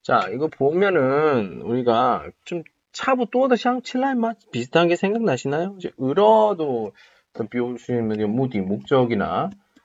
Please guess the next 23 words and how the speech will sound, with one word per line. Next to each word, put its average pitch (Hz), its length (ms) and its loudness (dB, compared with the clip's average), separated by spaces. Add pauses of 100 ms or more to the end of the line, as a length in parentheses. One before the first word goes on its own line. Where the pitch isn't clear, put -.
(320)
이런 104 140 -2
것도 98 200 -6
있는데 95 500 -4 (240)
취비에 247 480 10
좀 208 140 10
간 185 220 6
보시도록 135 440 6
하겠습니다. 104 720 4 (1120)
을어. 147 540 12 (400)
을어는 175 840 10 (240)
일반 156 540 10
그 120 260 4
이치 196 680 2
수용더, 160 840 8
이치 156 320 -2
수용더 170 680 4
어떤 104 640 -2
그 92 380 -10 (1160)
똥츠, 180 420 -4 (120)
후면더, 160 760 6
후면더 156 460 2
내용은 123 540 2
보통 123 440 0